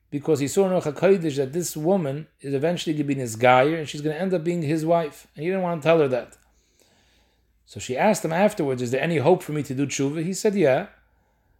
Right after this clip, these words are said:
And she went, she was Nizgayer, and eventually when her husband died, she ended up marrying Rebbe Akiva, and she left him, she brought him a lot, a lot of money. That's another source for his wealth.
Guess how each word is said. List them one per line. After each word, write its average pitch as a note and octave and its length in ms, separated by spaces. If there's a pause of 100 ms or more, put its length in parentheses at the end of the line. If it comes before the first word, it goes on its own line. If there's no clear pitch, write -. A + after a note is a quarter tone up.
(220)
And C3 120
she - 120
went, F3 240
she - 120
was B2+ 160
Nizgayer, D#3+ 600
and C#3 80
eventually D#3+ 460
when C#3+ 140
her C#3 80
husband D#3 320
died, D#3+ 240
she C#3+ 120
ended D3+ 280
up C3+ 180
marrying C#3+ 340
Rebbe C3+ 180
Akiva, E3 380
and C#3+ 120
she C#3+ 160
left F3 320
him, C#3+ 240 (400)
she - 140
brought E3+ 220
him E3 140
a C#3+ 140
lot, D#3 240
a D#3+ 40
lot D3 200
of C3+ 160
money. A#2+ 360
That's C3+ 200
another D3 260
source C3+ 640 (560)
for B2+ 180
his A#2+ 160
wealth. A#2 480